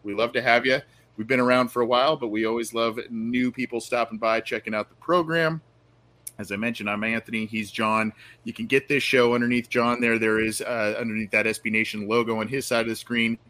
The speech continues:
there is a show icon. Click that to subscribe.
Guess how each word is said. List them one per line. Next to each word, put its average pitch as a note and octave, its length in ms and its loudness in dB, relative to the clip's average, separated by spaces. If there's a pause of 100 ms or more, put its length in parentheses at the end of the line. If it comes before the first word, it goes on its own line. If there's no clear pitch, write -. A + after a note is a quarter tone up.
(320)
there A2 160 0
is A2 120 -2
a G#2+ 100 2
show C3 560 0
icon. A#2 460 0
Click - 320 -6
that A#2+ 280 2
to A#2+ 120 -4
subscribe. B2 580 2